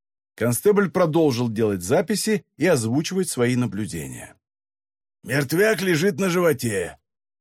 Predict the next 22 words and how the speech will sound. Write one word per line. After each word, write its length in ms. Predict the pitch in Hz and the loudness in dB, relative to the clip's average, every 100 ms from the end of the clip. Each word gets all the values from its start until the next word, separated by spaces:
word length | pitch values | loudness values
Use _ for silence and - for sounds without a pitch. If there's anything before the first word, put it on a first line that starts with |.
| - | -12
Учитывая, 460 | 107 180 185 185 156 | -4 -2 0 2 2
что 180 | 127 165 | 2 0
жертва 360 | 170 175 156 | 2 0 0
убита 440 | 170 156 160 160 151 | 0 0 -2 -2 -2
в 60 | |
спину, 600 | - - 226 202 127 - _ _ _ | -2 -2 2 2 0 -4 _ _ _
она 320 | 113 139 170 | -2 2 4
явно 400 | 208 180 208 208 | 4 4 4 4
не 140 | 202 202 | 2 2
подозревала 680 | 202 202 196 170 196 214 214 | 2 2 4 4 4 4 4
о 40 | |
том, 220 | - 180 | 2 0
что 180 | 131 151 | 2 -2
произойдёт. 800 | 135 147 135 131 104 95 82 _ _ _ _ _ _ - | 0 -2 0 -2 -4 -6 -12 _ _ _ _ _ _ -2
Не 100 | 147 | 0
удивлюсь, 560 | 170 202 185 220 - | 2 2 2 2 0
если 240 | 185 165 180 | -2 2 2
они 200 | 180 160 | 2 2
были 200 | 165 147 | 2 0
знакомы 560 | 127 165 - 165 127 | 2 0 2 2 2
с 100 | 117 | 0
убийцей». 600 | 151 131 101 - 82 73 | -2 -2 -4 -8 -10 -16